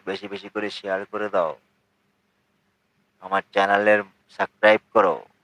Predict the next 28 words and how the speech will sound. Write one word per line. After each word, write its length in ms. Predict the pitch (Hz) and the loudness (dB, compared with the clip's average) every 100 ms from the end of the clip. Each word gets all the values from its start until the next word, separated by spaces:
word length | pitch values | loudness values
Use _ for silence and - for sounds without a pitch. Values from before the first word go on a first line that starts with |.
| - | -8
ঘন 180 | 104 | -2
ঘন 240 | 101 104 107 | 0 2 2
করে। 340 | - 92 69 - _ _ _ _ _ _ _ _ _ _ _ _ _ _ _ | 0 -2 -4 -12 _ _ _ _ _ _ _ _ _ _ _ _ _ _ _
সাবস্ক্রাইব 480 | - - - 107 107 - | -12 -12 0 0 2 -2
করলে 180 | 110 | -2
নিত্য 280 | 107 107 - | -4 -8 -6
নত-, 240 | 113 110 - | -6 -6 -8
নিত্য 360 | 117 - - | -14 -8 -2
নতুন 360 | 131 113 110 107 | 0 0 -4 -8
ভিডিও 300 | 95 101 104 | -6 0 2
আপনাদের 480 | 95 - 101 101 90 | 2 2 -2 0 -4
সামনে 380 | - 95 101 | -6 -8 -6
হাজির 360 | 92 87 95 95 | -6 -6 -10 -4
হবে, 300 | 104 98 95 | -2 0 0
আপনারা 400 | 73 - 92 90 - | 0 -4 -8 -10 -10
দেখ-, 260 | 98 _ _ - | -14 _ _ -6
দেখবেন, 460 | 107 - 120 104 92 _ _ _ _ _ _ _ - | -6 -2 -2 -2 -6 _ _ _ _ _ _ _ -12
উৎসাহিত 500 | 104 - 101 101 - | -12 -4 0 0 -2
হবেন। 360 | 92 87 90 - _ _ _ _ _ _ _ _ _ - | -8 -8 -10 -14 _ _ _ _ _ _ _ _ _ -14
তাই 140 | 92 - | -14 -6
চলে 200 | 104 107 | 2 4
আসুন 460 | 110 107 120 123 _ _ | 4 2 -6 -6 _ _
দেরি 220 | 95 95 | -4 -2
না 200 | 98 101 | 0 0
করে 360 | 95 110 117 127 - _ _ - | 0 2 4 2 -2 _ _ -8
আমার 340 | 92 90 90 | -6 -4 -4
লাইভের 460 | 90 87 87 90 92 | -2 2 2 2 -4
মধ্যে। 400 | 90 90 - 82 | -6 -10 -10 -14